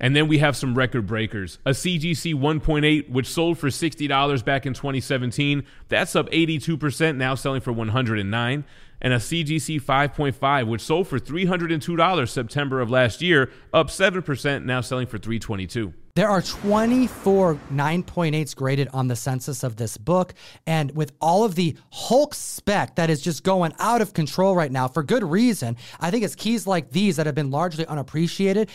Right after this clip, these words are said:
Speaker 2: and members are realizing now that there is some key significance worth owning because there's not a whole lot of Hulk keys from this era.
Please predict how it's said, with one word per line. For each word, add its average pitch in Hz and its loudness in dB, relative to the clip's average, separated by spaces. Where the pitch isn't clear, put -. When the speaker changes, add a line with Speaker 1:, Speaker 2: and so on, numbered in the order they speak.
Speaker 2:
and 156 0
members 180 0
are 160 0
realizing 160 2
now 160 2
that 156 -2
there 180 2
is 185 -2
some 156 -4
key 269 2
significance 180 -2
worth 143 0
owning 180 2
because 233 -2
there's 196 0
not 254 2
a 202 2
whole 226 4
lot 233 2
of 170 0
Hulk 247 4
keys 254 2
from 165 0
this 147 -2
era. 170 0